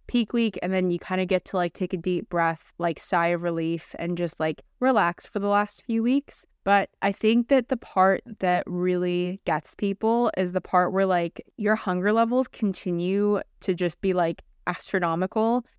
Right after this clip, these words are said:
what, even though your mileage is decreasing.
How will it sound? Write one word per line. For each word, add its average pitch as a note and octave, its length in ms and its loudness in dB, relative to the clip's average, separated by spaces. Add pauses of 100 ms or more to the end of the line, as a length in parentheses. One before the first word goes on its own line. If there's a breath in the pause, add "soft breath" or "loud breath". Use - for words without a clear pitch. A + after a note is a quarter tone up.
what, F#3 240 4
even A3 380 2
though F#3 260 4
your G3 220 0
mileage E3+ 520 -2
is E3+ 200 -6
decreasing. A#3+ 920 -2